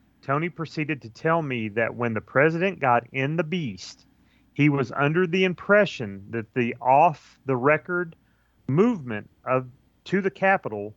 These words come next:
was still possible and likely to happen, but that Bobby had more information. Once the president had gotten into the vehicle with Bobby, he thought that they were going up to the Capitol.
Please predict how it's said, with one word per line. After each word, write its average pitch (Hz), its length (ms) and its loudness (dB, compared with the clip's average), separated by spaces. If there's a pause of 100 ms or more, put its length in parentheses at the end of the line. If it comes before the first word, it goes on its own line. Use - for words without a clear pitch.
(100)
was 127 160 -6
still 151 260 2
possible 107 680 0 (100)
and 123 140 -8
likely 120 360 -2
to 120 100 -4
happen, 143 440 -2 (440)
but 123 140 -4
that 113 200 -2
Bobby 135 400 2
had 120 300 -4
more 131 440 -4
information. 123 680 -4 (1200)
Once 147 240 8
the 190 100 -12
president 165 540 -2
had 120 240 -8
gotten 139 500 0
into 180 720 -4 (140)
the 135 100 -2
vehicle 147 480 -4
with 127 220 -6
Bobby, 143 540 0
he 151 200 -10
thought 135 340 -2
that 127 200 -8
they 120 200 0
were 120 180 -8
going 113 400 -2
up 120 220 -4
to - 140 -8
the 107 80 -8
Capitol. - 480 0